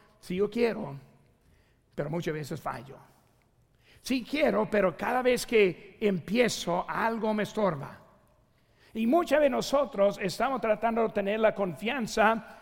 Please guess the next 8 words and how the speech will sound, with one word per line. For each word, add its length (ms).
en 200
nosotros 920
mismos, 1160
en 220
vez 240
de 80
la 140
confianza 1300